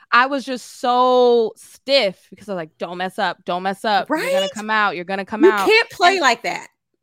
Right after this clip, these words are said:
Speaker 1: you can't play. And Zaya is a rookie and she's
Speaker 2: Mm-hmm.
Speaker 1: already just trying
Speaker 2: Mm-hmm.
Speaker 1: to find her footing. And, and
Speaker 2: Mm-hmm.
Speaker 1: especially because the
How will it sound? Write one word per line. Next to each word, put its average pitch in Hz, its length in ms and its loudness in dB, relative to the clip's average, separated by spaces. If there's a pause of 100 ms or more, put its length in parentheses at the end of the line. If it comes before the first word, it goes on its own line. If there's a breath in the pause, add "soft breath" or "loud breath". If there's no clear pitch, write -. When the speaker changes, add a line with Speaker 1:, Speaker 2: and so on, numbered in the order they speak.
(120)
Speaker 1:
you 247 160 -12
can't 285 440 -10
play. 277 180 -4
And 277 220 -2
Zaya 311 360 -2
is 208 80 -14
a 190 120 -8
rookie 294 600 -4
and 226 140 -6
she's 262 220 -10
Speaker 2:
Mm-hmm. - 120 -4
Speaker 1:
already 262 420 -2
just 220 200 -10
trying 240 280 -2
Speaker 2:
Mm-hmm. 247 100 -12
Speaker 1:
to - 20 -14
find 226 340 -6
her 220 120 -8 (100)
footing. 233 400 -8
And, 190 200 -12
and 240 120 -4
Speaker 2:
Mm-hmm. 269 120 -4
Speaker 1:
especially 339 400 -4
because 220 560 -6
the 185 120 -8